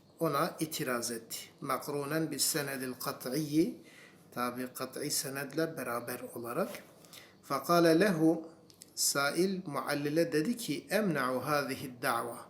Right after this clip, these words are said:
Ben bu davayı men ediyorum, kabul etmiyorum. Keyfe? Nasıl ben bu davayı kabul ederim ki? Ve huve, halbuki insan zürriyetu Adem'e. Adem aleyhisselamın zürriyetin, zürriyetidir.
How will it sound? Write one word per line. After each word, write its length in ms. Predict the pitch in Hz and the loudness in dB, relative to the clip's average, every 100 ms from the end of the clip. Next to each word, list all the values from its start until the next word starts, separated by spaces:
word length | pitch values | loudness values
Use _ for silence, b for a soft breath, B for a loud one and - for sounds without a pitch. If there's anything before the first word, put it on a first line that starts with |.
| - - B B B B - | -20 -20 B B B B -6
Ben 280 | 131 131 131 | -4 -4 -4
bu 140 | 151 | -2
davayı 500 | 139 127 131 135 196 | 2 2 2 0 0
men 240 | 170 156 135 | 0 0 -2
ediyorum, 540 | 123 123 139 185 220 - | -4 -4 -2 -4 -8 -2
kabul 300 | 160 131 120 | -2 -2 -6
etmiyorum. 500 | 113 - 117 113 - - | -8 -12 -12 -14 -16 -12
Keyfe? 460 | - 196 190 160 - - | 0 0 0 -6 -10 -8
Nasıl 460 | 160 202 - 143 127 | 0 2 2 -2 -4
ben 220 | 131 127 | -6 -6
bu 120 | 131 | -6
davayı 440 | 120 117 120 127 120 | -4 -4 -4 -8 -8
kabul 320 | 131 127 135 | -8 -6 -6
ederim 440 | 131 143 185 208 | -4 2 2 2
ki? 200 | - 127 - B B B B B | -4 -12 -16 B B B B B
Ve 120 | 143 | 2
huve, 320 | 151 147 202 147 | 2 4 6 6
halbuki 680 | - 151 147 135 - 165 | 4 -2 -2 -6 -4 -2
insan 420 | 151 147 196 202 147 | 0 0 0 2 0
zürriyetu 800 | 147 135 185 180 156 151 143 - | -2 -2 0 2 2 0 -4 2
Adem'e. 540 | 165 170 131 123 117 - - - B B B B B | 2 2 0 -4 -6 -10 -20 -20 B B B B B
Adem 480 | - 127 127 143 151 | -2 0 2 0 0
aleyhisselamın 920 | 131 135 127 143 - 127 127 123 180 | 0 0 -2 -2 -2 0 -4 -2 -2
zürriyetin, 840 | 160 139 123 139 143 139 170 165 151 | -2 -4 -4 -2 -2 -2 -2 -2 -2
zürriyetidir. 1040 | 135 127 135 131 127 208 165 131 - - | -8 -6 -4 -2 -2 -2 -2 -4 -6 -10